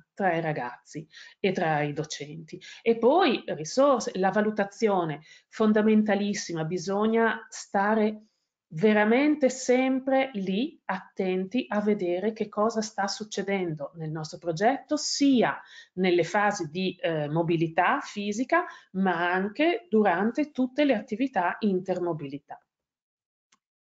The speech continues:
E quindi collaborare a distanza si può, si deve dal nostro punto di vista,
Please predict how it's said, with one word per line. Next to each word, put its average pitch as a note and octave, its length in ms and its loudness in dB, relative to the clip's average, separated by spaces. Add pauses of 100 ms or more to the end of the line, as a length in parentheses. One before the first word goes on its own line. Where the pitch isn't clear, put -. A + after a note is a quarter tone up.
(220)
E F#4+ 160 2
quindi D4 480 6 (300)
collaborare B3 600 4
a G#3+ 40 2
distanza E3+ 580 -4
si A3 280 -4
può, D#3+ 340 -2
si A3 240 -4
deve D#3+ 560 0
dal F#3 160 0
nostro F3+ 380 -2
punto F3 280 -6
di E3 120 -4
vista, C3+ 540 -6